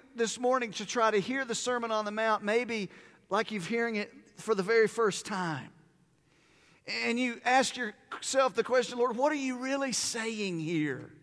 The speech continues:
And how does this apply to my heart today?"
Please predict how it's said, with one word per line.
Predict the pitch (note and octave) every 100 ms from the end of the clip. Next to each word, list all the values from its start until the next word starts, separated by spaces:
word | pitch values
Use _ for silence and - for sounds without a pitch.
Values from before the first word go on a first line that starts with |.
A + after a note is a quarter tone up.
| _ _ _ _ _ _ _ _
And | G#3+
how | C4
does | D#4 C4
this | C#4+ C4
apply | B3+ - B3 B3
to | A3+
my | G#3+ A3 A3+
heart | G#3 A3 A3+ -
today?" | - G3 G3+ G3+ G3+ F#3 D#3